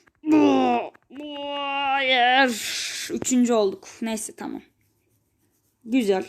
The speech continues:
Şöyle beş yüz elli kupa üstüne çıkmış o da. Tamam. Evet arkadaşlar, gördüğünüz üzere Brawl'ın Rosa bu şekilde.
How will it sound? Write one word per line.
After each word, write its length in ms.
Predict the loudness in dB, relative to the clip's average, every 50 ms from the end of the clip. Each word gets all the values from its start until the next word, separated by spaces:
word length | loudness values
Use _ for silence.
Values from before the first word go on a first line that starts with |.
| -12 _ _ _ _ _ _ _ _ _ _ _ _ _ _ _ _ _ _ _ _ _ _ _ _ _ _ _ _ _ _ _
Şöyle 400 | -4 -2 0 2 2 0 0 -2 -2
beş 240 | 0 2 2 2
yüz 140 | 0 2 2
elli 240 | 4 2 2 0 -4
kupa 220 | -8 -10 _ -6
üstüne 300 | -6 -6 -8 -8 -10 -10
çıkmış 480 | -10 -10 -14 -16 -14 _ -14 -12 -10 -10
o 100 | -8 -8
da. 160 | -8 -8 -10 -8
Tamam. 400 | -8 -6 -6 -6 -8 -10 -12 -14 -16 _ _ _ _ _ _ _ _ _ _ _ _ _ _ _ _ _ _ _ _ _ _ _ _ _ _ _ _ _ _ _ _ _ _ _ _ _ _ _ _ _ _ _ _ _
Evet 240 | 4 4 4 6 4
arkadaşlar, 600 | 4 2 4 2 0 0 0 0 0 0 2 2
gördüğünüz 460 | 2 2 2 2 4 4 2 0 2
üzere 260 | 2 2 2 2 0
Brawl'ın 460 | 2 2 4 4 4 4 2 2 2
Rosa 420 | 2 2 2 2 2 0 0 -2 -4
bu 80 | -6
şekilde. 600 | -2 0 -2 -2 0 -2 -2 0 2 2 2 2